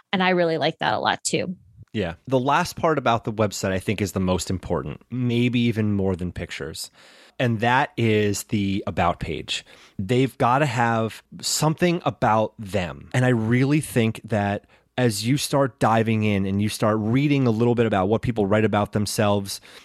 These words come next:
Speaker 2: hopefully they write actually about themselves. It's not just, "I was born with a camera in my hands."
Speaker 1: Ouch.
Speaker 2: Yeah, ouch is right. But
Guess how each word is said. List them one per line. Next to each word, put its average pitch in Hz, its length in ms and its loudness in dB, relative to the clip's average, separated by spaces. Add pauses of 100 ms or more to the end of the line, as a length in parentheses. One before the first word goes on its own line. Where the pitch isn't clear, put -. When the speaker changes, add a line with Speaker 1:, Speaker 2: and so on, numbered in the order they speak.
(200)
Speaker 2:
hopefully 190 320 -2
they 160 120 2
write 123 300 0
actually 131 360 0
about 113 300 0
themselves. 104 480 -2
It's - 180 -10
not 120 180 -2
just, - 300 0
"I 127 120 2
was 110 120 -2
born 123 380 0
with 123 120 -2
a 135 60 0
camera 120 540 -2
in 127 120 -2
my 117 180 0
hands." 110 600 -2 (300)
Speaker 1:
Ouch. - 340 0 (160)
Speaker 2:
Yeah, 104 240 -2
ouch 95 240 -4
is 85 140 -10
right. 90 200 -4 (260)
But 147 160 0